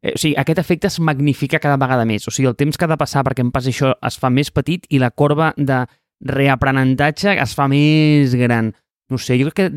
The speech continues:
de post-covid jo he envellit molt en tots els aspectes, com mentalment, mm, físicament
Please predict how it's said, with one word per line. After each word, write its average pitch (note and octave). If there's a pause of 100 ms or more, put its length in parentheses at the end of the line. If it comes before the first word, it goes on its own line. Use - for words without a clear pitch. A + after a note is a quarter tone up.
de D3
post-covid E3
jo D3
he D3+
envellit C3+
molt C#3
en B2+
tots C3
els A#2+
aspectes, A#2
com A#2
mentalment, D3+ (420)
mm, -
físicament D#3+